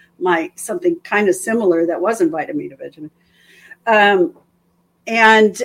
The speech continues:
uh, but the, you know, the agents and the, I mean,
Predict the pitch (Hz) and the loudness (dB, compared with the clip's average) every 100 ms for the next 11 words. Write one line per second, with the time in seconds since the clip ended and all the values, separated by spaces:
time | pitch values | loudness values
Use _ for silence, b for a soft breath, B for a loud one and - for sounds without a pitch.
0 | - 220 214 208 208 196 202 - - - | -6 2 4 6 4 2 0 -6 -20 -14
1 | 220 262 269 247 - 294 277 233 196 180 | -4 -2 -2 -6 -2 2 2 0 -2 -2
2 | 269 294 277 269 233 190 165 208 185 185 | 0 2 0 -2 -2 -2 -4 -4 -2 -2
3 | - 233 262 | -2 -2 -2